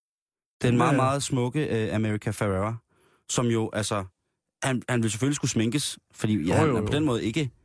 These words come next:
Speaker 1: ikke på den måde et, øh, et uappetitligt menneske at se på, ifølge nogen, jeg kender. Øhm,
Speaker 2: <laughs>
Speaker 1: og der vil jeg tænke,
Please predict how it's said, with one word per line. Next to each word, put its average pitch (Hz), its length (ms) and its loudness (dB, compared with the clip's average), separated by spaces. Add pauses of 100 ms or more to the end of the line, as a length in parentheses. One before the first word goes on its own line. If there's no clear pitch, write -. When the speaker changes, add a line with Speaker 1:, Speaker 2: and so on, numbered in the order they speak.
(1600)
Speaker 1:
ikke 120 160 -2
på 123 80 -2
den 139 220 0
måde 120 320 2
et, 101 240 -2
øh, 90 760 0
et 90 140 -4
uappetitligt 107 560 0
menneske 101 320 0
at 110 60 0
se 127 200 0
på, 107 240 0 (1040)
ifølge 101 400 4
nogen, 92 200 2
jeg 87 120 0
kender. 98 260 0 (760)
Øhm, 110 720 4 (680)
Speaker 2:
<laughs> - 760 -20
Speaker 1:
og 123 100 0
der 156 100 2
vil 147 100 2
jeg 135 120 2
tænke, 131 320 0